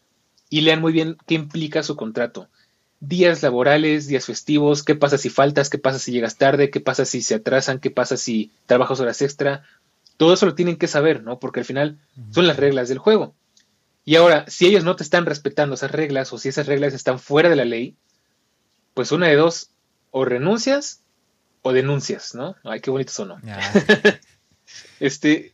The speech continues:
Speaker 1: y bueno, te vas a meter en una bronca, entonces, por no leer, ¿no? Entonces, ¿Cómo podemos saber si estás en un trabajo tóxico? Yo te diría también, aparte de los horarios, que creo que eso es algo muy importante y yo hago mucho hincapié en eso porque justo yo tenía un trabajo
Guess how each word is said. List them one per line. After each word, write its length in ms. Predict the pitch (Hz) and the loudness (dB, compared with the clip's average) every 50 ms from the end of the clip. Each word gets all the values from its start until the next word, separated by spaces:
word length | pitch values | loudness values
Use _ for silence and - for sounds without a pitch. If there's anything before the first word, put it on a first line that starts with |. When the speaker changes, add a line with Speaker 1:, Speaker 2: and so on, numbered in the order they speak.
| _ _ | _ _
Speaker 1:
y 100 | 180 180 | 0 2
bueno, 240 | 190 196 196 190 - | 4 4 4 2 2
te 100 | - 180 | 4 4
vas 120 | 190 185 208 | 4 4 2
a 20 | |
meter 200 | 190 151 185 180 | 2 2 2 0
en 60 | 180 | 0
una 180 | 185 180 175 170 | 0 0 0 0
bronca, 280 | 151 151 147 147 143 | 0 0 -2 -2 -4
entonces, 300 | 135 135 147 143 156 143 | -4 -4 -6 -8 -8 -10
por 200 | 147 _ - 127 | -10 _ -10 -8
no 120 | 127 127 127 | -4 -4 -4
leer, 260 | 127 120 104 - - _ | -4 -4 -6 -8 -12 _
¿no? 120 | - 123 139 | -14 -12 -12
Entonces, 460 | 143 143 139 135 143 139 - - _ _ _ _ _ _ _ _ _ _ _ _ _ _ _ _ _ _ _ _ _ | -10 -10 -8 -6 -6 -6 -6 -10 _ _ _ _ _ _ _ _ _ _ _ _ _ _ _ _ _ _ _ _ _
¿Cómo 280 | - 185 202 233 233 | -2 2 2 2 2
podemos 380 | 226 190 190 190 208 220 220 208 | 4 4 6 6 6 4 2 2
saber 280 | - 175 156 170 190 208 | 0 2 2 2 2 0
si 100 | - 185 | -2 -4
estás 240 | 147 - 185 170 - | -2 -2 -2 -2 -2
en 60 | 170 | -4
un 100 | 175 175 | -4 -2
trabajo 340 | 175 160 147 147 147 143 139 | 2 2 4 2 2 -2 -6
tóxico? 520 | - 123 117 - - 139 - 131 131 151 - _ _ _ _ _ - | -6 -6 -6 -8 -10 -10 -10 -10 -10 -10 -14 _ _ _ _ _ -6
Yo 160 | 135 147 147 | -6 -4 -2
te 80 | 147 147 | -2 -2
diría 240 | 135 127 135 135 131 | 0 0 0 -2 -2
también, 460 | - 127 127 127 127 131 139 143 - _ _ _ _ _ _ _ _ _ _ _ _ - _ | -4 -6 -4 -2 -2 -4 -4 -6 -12 _ _ _ _ _ _ _ _ _ _ _ _ -18 _
aparte 380 | - 127 - 147 147 147 151 156 | -10 0 2 2 4 4 4 2
de 20 | 131 | 2
los 120 | 123 - | 2 2
horarios, 260 | 123 135 147 147 143 | 2 4 4 4 2
que 80 | - 131 | 2 -2
creo 100 | 139 131 | -2 -2
que 40 | - | -2
eso 80 | - - | -6 -4
es 60 | - 143 | -2 0
algo 180 | 139 135 135 | 2 2 0
muy 200 | 127 131 139 143 | 0 0 0 0
importante 560 | 143 143 147 117 113 - - 117 123 123 - 131 | 0 0 -2 -4 -4 -2 -4 -4 -2 -2 -2 0
y 40 | 123 | 2
yo 100 | 123 123 | 2 2
hago 100 | 123 127 | 2 2
mucho 200 | 127 127 123 - | -2 -2 -4 -4
hincapié 480 | 139 123 - 113 - 123 127 127 - - | -4 -4 -6 -4 -2 0 0 0 -2 -6
en 140 | 113 110 113 | -8 -6 -6
eso 280 | 120 131 - 143 151 | -4 -2 -2 -4 -2
porque 260 | 147 - 214 - - - | -2 -6 -6 -6 -10 -10
justo 280 | - 123 - - 135 | -8 -8 -4 -2 -2
yo 100 | 131 127 | -2 0
tenía 180 | - 135 135 139 | -2 -2 -2 -2
un 60 | 143 | -2
trabajo 480 | 143 120 113 117 117 - 147 151 147 | 0 2 2 2 2 0 -2 -4 -4